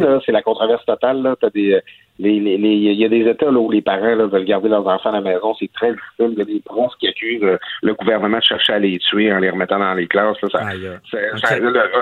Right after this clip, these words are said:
Speaker 2: on a un débat. C'est difficile, ces débats-là, mais je trouve qu'on peut se compter chanceux. Notre débat est beaucoup plus serein ici, là, qu'il, qu'il l'est ailleurs.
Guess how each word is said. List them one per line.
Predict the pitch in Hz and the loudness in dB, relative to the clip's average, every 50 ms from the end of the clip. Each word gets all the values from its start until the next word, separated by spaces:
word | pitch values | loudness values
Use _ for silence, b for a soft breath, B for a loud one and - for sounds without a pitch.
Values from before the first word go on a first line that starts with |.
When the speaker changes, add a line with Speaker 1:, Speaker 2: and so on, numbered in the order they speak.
| - - | 0 0
Speaker 2:
on | - 127 127 139 | 0 2 2 2
a | 156 | 2
un | 165 | 2
débat. | 160 170 175 170 185 202 214 214 - - | 0 0 0 0 0 0 0 -2 -4 -6
C'est | 147 135 | -12 -16
difficile, | - - - - 196 196 208 - | -14 -14 -12 -6 -6 -6 -4 -4
ces | 175 | -2
débats-là, | 147 143 131 135 131 135 151 175 | -2 0 2 2 2 2 2 0
mais | 170 143 127 135 131 | 0 -2 -4 -4 -4
je | - | -6
trouve | - 135 139 | -8 -8 -4
qu'on | - 143 117 95 104 107 107 101 | -2 0 0 0 -2 -4 -6 -4
peut | - 123 | -6 -8
se | - | -4
compter | - 127 117 - | -4 -2 -2 0
chanceux. | 120 107 104 - - - | 0 -2 -2 -4 -4 -4
Notre | 131 123 - | -4 -2 0
débat | 110 104 - 120 | 0 0 0 0
est | 117 _ | -2 _
beaucoup | - _ - - | -8 _ -20 -16
plus | - 117 | -10 -6
serein | - - 104 98 101 104 | -2 -2 0 0 0 -2
ici, | 101 90 - - - 98 | -4 -4 -6 -12 -6 -4
là, | 98 98 | -4 -4
qu'il, | - - 92 85 85 85 82 | -2 -2 0 0 0 0 -2
qu'il | - 90 87 | -4 -6 -4
l'est | 82 90 - | -4 -4 -4
ailleurs. | 73 76 78 73 - | -4 -4 -4 -6 -8